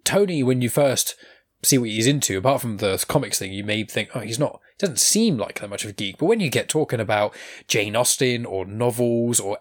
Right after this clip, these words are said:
any of the stuff he likes, he is a massive literature nerd,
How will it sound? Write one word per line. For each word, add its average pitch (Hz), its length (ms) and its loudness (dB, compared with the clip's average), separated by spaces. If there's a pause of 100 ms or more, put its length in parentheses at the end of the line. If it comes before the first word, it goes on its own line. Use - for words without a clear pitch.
any 170 320 0
of 113 60 -2
the 110 60 0
stuff 120 220 2
he 113 140 -2
likes, 107 380 -2
he 208 260 2
is 110 120 -2
a 95 160 0
massive 139 800 -4
literature 110 640 -2
nerd, 95 460 0